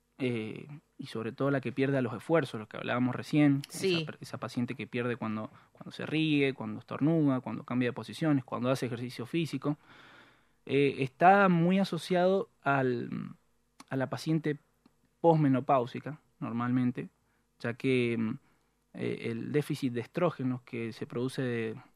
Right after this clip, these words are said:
Speaker 1: durante la posmenopausia hace que, eh, los tejidos en la mujer pierdan tensión,
Speaker 2: Se
Speaker 1: elastic-,
Speaker 2: debilitan.
Speaker 1: Exactamente, debido
Speaker 2: Ah.
Speaker 1: al, al colágeno.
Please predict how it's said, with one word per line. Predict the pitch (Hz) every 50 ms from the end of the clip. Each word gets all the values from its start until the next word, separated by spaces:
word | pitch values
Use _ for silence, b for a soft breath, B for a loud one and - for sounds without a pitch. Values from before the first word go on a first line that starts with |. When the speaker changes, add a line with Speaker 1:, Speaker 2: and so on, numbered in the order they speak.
| _ _ _
Speaker 1:
durante | 156 135 120 117 120 117 - 120 113
la | 113 107 110 113 - - - -
posmenopausia | 135 135 139 135 135 135 135 139 139 139 135 147 135 139 - - -
hace | - 131 - - 143 131
que, | - 135 127 123 120 120 117 117 120 b b b b b b b b b b _ _
eh, | - - - 120 - - -
los | - 120 127 113 -
tejidos | - 120 123 - - 180 170 165 156 143 147
en | 135
la | 135 131
mujer | 135 131 - - 156 151 147 - _ _ _ _ _ _ _ _ _ _ _ _ _ _ _ _ _ _ _ _ _ _ _ -
pierdan | 165 160 156 147 143 139 139 135 127 123 117 117 - - - - - _ _
tensión, | 123 120 120 123 - 180 175 165 160 156 139
Speaker 2:
Se | 123 117
Speaker 1:
elastic-, | 117 156 175
Speaker 2:
debilitan. | 170 170 165 170 185 185 190 226 240 220 - 214 196 185
Speaker 1:
Exactamente, | 175 180 170 131 127 131 - 127 120 113 107 104 - - -
debido | 117 117 113 120 127 143 151 151
Speaker 2:
Ah. | 151 139
Speaker 1:
al, | 123 123 120 -
al | 120 110 110 -
colágeno. | 127 127 139 127 - - - 107 110 127